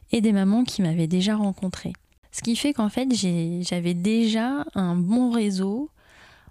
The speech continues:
en commençant mon activité de sophrologue.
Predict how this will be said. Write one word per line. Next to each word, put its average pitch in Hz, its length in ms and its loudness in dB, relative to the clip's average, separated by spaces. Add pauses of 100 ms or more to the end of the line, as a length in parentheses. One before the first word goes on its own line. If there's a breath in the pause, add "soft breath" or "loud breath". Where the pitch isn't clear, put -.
(280 loud breath)
en 175 240 -2
commençant 190 640 0
mon 208 160 4
activité 180 500 -2
de - 60 -8
sophrologue. 170 720 -2